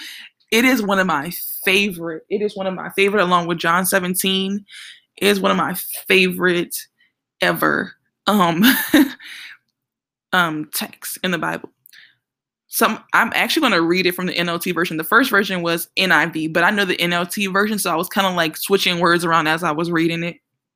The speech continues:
So, "Therefore, since we are surrounded by such a huge crowd of witnesses to the life of faith, let us strip off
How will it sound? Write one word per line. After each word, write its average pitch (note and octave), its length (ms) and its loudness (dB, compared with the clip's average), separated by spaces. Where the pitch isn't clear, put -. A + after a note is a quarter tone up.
So, F3+ 340 0
"Therefore, G#3 720 2
since C4+ 300 0
we C4+ 100 2
are A#3+ 60 4
surrounded G#3 400 2
by F3+ 120 0
such F#3+ 260 -4
a G3 40 0
huge A#3 380 -2
crowd G#3 400 2
of F3+ 180 -4
witnesses F#3+ 440 0
to - 60 -8
the F3 140 -2
life F3 460 0
of F3 160 0
faith, E3+ 460 -2
let A3 260 2
us G3+ 160 2
strip A3+ 300 -2
off F#3+ 240 0